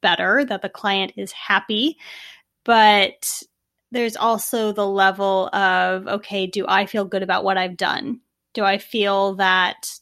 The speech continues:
this is something that I could repeat the same steps in a future case and have the same outcome and the same level of satisfaction and confidence?" So that would be one personal level, but then also just doing a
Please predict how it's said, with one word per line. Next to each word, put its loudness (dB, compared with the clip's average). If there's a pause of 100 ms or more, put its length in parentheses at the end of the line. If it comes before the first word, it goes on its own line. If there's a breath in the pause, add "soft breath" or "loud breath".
(100)
this -6
is -8
something -4
that 0
I -2
could -8
repeat -6
the -6
same -2
steps -2
in -4
a -4
future -10
case -4
and -6
have -2
the -8
same -8
outcome -2 (420 soft breath)
and -6
the -6
same 0
level -2
of -4
satisfaction -6
and -10
confidence?" -4 (480 soft breath)
So -8
that 2
would -2
be 0
one 0
personal -4
level, -4
but -6
then 0
also 0
just -4 (180)
doing -2
a -4